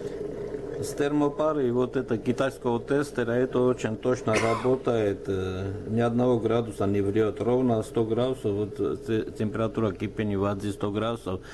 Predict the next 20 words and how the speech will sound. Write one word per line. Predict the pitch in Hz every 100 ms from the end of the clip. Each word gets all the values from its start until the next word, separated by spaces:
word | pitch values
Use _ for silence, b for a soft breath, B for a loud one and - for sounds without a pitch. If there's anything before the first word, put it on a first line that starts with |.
| B B B B B B B B
И | 135 156 - B B B
ровно | 117 127 139 135
сто | 139 127
градусов. | 113 104 113 110 - 95 92 - B B B B
Так. | 101 98 - B B B B
Здесь | 113 123 151 135
есть, | 143 147 -
э, | 120 110 87
вот | 120 123
этот | 135 127
приятный | - 131 131 123
момент, | 123 123 131 147
что | 143 - 120 110 107 110
вот | 117 113
это | 120 110 107 98 101 101
хромер | 123 123 123 117
алюмини-, | 110 117 127 131 123 - 127
алюминиевые | 120 120 123 131 127 123 113 110 107
вот | 110 110
эти | 117 117 101 95